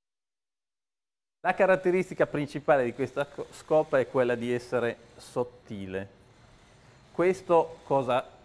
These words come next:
perché? Perché le scope non si sa mai dove metterle.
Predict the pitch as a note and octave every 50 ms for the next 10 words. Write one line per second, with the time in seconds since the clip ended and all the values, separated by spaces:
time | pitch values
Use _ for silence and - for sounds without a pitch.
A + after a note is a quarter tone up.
0 | - - - - - - C#3+ B2+ B2+ - - - A2 F2+ - - - - - -
1 | - - - - - - - - - - - - - - - - F3+ F3 F3 -
2 | G3 F3 D#3+ F#3+ F#3+ - - - E3 D3 C3 - - D#3 D3 D3 C#3 C3+ C3 -
3 | - C3+ - - C3 A#2 G#2+ G#2 G2+ G2+ F#2+ G#2 G2 G2 F#2 F2+ F2 E2 D#2+ -
4 | - - F#2 - - -